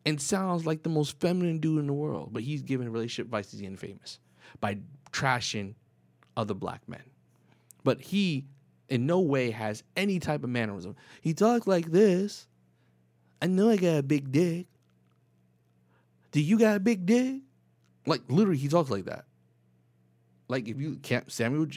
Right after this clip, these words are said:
uh, Kevin Samuels, he's going viral for everything he's saying. But this dude is probably the fruitiest person in the world. He takes the fruitiest pictures. Like, and don't get me wrong, I'm not saying a, a, a man being gay is bad.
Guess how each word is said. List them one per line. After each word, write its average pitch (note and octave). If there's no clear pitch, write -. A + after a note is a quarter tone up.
uh, G#2
Kevin C#3
Samuels, G#2
he's G#2+
going C3+
viral G2+
for -
everything C3
he's C3+
saying. G2
But C3+
this F3+
dude D3+
is B2+
probably C#3
the A#2
fruitiest D#3+
person C3
in A#2+
the B2+
world. D3
He C#3+
takes F3
the D3+
fruitiest F#3
pictures. A2+
Like, A#2+
and F3+
don't A3+
get F#3
me B2
wrong, G#2
I'm D#3+
not F3
saying D3
a, G#2+
a, G2+
a -
man A2+
being G#2
gay G2
is F2+
bad. F#2